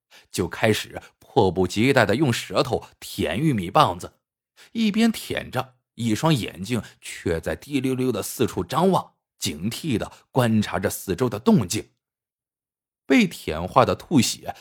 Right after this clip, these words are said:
散发出强烈的血腥味儿，这血腥味儿诱惑着饿狼，它越舔越快，越舔越有力。三棱刮刀渐渐地露出了锋利的刀刃，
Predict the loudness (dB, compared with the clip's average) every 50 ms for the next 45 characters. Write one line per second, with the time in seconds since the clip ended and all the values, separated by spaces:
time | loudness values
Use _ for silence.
0 | -18 _ -20 -6 -2 0 0 0 -2 -2 0 2 2 2 0 -4 -8 -6 -8 -8
1 | -8 -8 -6 -6 -2 0 0 0 0 0 -4 -6 -6 -4 -2 0 0 0 -2 -2
2 | -2 0 -2 -2 -2 -6 _ _ _ _ _ _ _ _ _ _ _ _ _ _
3 | _ _ _ _ _ _ _ 0 0 0 0 -2 -2 0 2 2 2 2 0 2
4 | 2 2 0 0 _ _ _ _ _ -6 -2 0 2 4 4 2 2 4 4 4
5 | 4 2 0 -2 2 2 2 2 2 0 -4 -6 -6 -10 _ _ _ _ _ -20
6 | -20 _ _ -10 -6 -6 -4 -4 -2 -2 0 0 0 -2 -4 -8 -12 -12 -12 -6
7 | -2 -2 -2 -2 -2 -4 -4 -6 -6 _ _ _ _ -20 -10 -8 -6 -4 -2 2
8 | 2 2 2 2 0 -6 -8 -6 -4 2 2 2 2 2 0 -6 -8 -6 -6 -6
9 | -6 -6 -10 _ _ _ _ _ _ _ _ _ -20 -18 _ -8 -8 -4 0 2
10 | 2 4 4 2 0 0 4 4 6 6 8 6 4 4 2 -4 _ _ _ _
11 | -10 -2 0 0 2 0 0 0 0 2 2 0 -2 -6 -8 -10 -14 _ -2 0
12 | 2 2 0 0 -6 -12 -4 -2 0 0 0 -2 -4 -4 -2 -2 -2 0 -2 -2
13 | -2 -4 -4 -4 -2 0 2 2 2 2 0 -4 -8